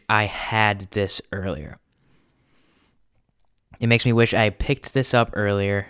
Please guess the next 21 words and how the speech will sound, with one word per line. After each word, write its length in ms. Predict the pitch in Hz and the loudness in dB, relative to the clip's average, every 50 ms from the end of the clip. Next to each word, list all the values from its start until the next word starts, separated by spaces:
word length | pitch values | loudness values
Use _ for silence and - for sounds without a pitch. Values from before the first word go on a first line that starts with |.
| - | -12
just 160 | 90 107 - 107 | -12 -8 -4 0
Elijah 320 | 104 107 110 110 107 104 | 2 2 2 2 0 -2
Craig 200 | - 110 107 98 | -4 -4 -4 -2
in 120 | 101 101 | -2 -2
general, 420 | 98 101 98 98 98 101 101 101 - - | -2 -2 -2 0 0 0 0 -2 -2 -4
and 180 | 101 98 101 101 | -6 -4 -2 -2
I, 300 | 101 101 101 98 95 - _ _ - - _ _ _ _ _ _ | -2 -2 -2 -4 -6 -8 _ _ -20 -20 _ _ _ _ _ _
and 140 | - 98 101 | -6 -4 -2
I 60 | 101 | -2
drank 420 | 95 92 104 104 104 107 101 - | -2 -2 0 2 2 0 0 0
it 120 | 101 95 - | -2 -4 -2
as, 340 | - 101 98 95 92 95 - - | -2 -2 -2 -2 -2 -4 -8 -8
as 180 | - 101 95 95 | -6 -6 -6 -6
a 60 | 95 | -6
daily 340 | 92 95 98 98 98 98 92 | -4 -2 -2 0 0 -2 -2
drinker. 480 | 87 - 98 95 92 - 95 95 92 - _ _ - - - - _ _ _ - - - | -2 -2 -2 -2 -2 -4 -6 -8 -8 -10 _ _ -20 -20 -20 -20 _ _ _ -18 -8 -2
Um, 560 | 107 113 113 113 113 113 113 113 113 110 - _ _ _ _ _ _ _ - | 0 2 4 4 4 4 2 0 -2 -4 -6 _ _ _ _ _ _ _ -10
because 840 | 131 123 113 - - - 165 170 165 131 120 123 131 131 - - - - - _ _ _ _ _ _ _ | -8 -8 -6 -4 0 4 6 6 8 6 4 2 0 -2 -6 -10 -12 -16 -20 _ _ _ _ _ _ _
this 240 | - 98 135 139 - | -4 -2 0 0 0
is 100 | 151 127 | 0 0
fantastic. 680 | - 120 110 101 98 101 95 95 - - - - - - | 0 -2 -2 -2 -2 -4 -6 -6 -6 -8 -10 -12 -18 -20